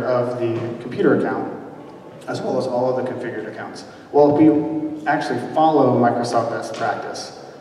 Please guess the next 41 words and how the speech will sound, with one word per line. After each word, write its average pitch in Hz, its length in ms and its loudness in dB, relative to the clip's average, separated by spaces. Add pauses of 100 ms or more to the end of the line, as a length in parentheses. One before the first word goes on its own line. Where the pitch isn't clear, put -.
(340)
and 113 680 -6 (300)
we 113 280 -10
do 123 80 -10
not 139 320 4
allow 120 420 4
N - 60 -4
T - 80 -6
L 113 160 -6
M 113 80 -8
fallback 120 400 2
to 151 120 0
occur, 175 800 0 (140)
it's 147 160 2
gonna 175 200 4
do 143 160 2
what 139 240 4
we 139 80 2
thought 120 240 -4
it - 60 -8
was - 120 -8
gonna 156 180 0
do. 170 180 8
It's - 120 0
gonna 135 140 -2
prevent - 1120 -2
the, 120 520 -8 (340)
uh, - 480 -8
Kerberos 147 720 2
and 147 140 2
the 135 80 4
N 151 80 2
T 147 80 -2
L 123 120 -2
M 120 120 -2
authentication - 600 -8
for 127 160 -14
all 127 200 2
the 123 80 0
configured 123 440 -6
push 190 180 2
accounts. - 460 -6